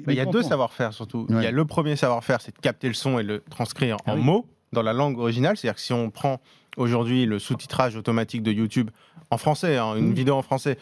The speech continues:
Speaker 1: c'est déjà quand même vachement bien. Et derrière, la tradu-, la, la, l'intelligence artificielle pour la traduction en elle-même. Et là-dessus, moi, je suis impressionné des progrès. Enfin, c'est
Speaker 3: Ouais. Ouais,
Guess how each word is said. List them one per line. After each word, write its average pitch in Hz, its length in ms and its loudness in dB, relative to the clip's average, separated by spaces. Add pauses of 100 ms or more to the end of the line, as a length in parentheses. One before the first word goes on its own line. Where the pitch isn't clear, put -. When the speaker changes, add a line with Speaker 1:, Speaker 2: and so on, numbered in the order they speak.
(200)
Speaker 1:
c'est - 160 -6
déjà 107 160 0
quand 113 100 -4
même 107 80 -2
vachement 120 300 -2
bien. 151 260 0 (560)
Et 123 220 0
derrière, 165 580 2
la 123 180 2
tradu-, 127 320 -4
la, 117 240 2
la, 110 140 -2
l'intelligence 113 540 -2
artificielle 180 420 -2 (220)
pour 196 180 4
la 143 100 2
traduction 131 520 -2 (220)
en 147 140 2
elle-même. 147 360 2 (360)
Et 117 120 -4
là-dessus, 170 480 0 (320)
moi, 127 80 2
je - 60 -6
suis 135 80 0
impressionné 127 500 0
des 120 120 -2
progrès. 127 680 0
Enfin, 113 240 -2
c'est - 180 -4
Speaker 3:
Ouais. 123 60 -2
Ouais, 135 60 -4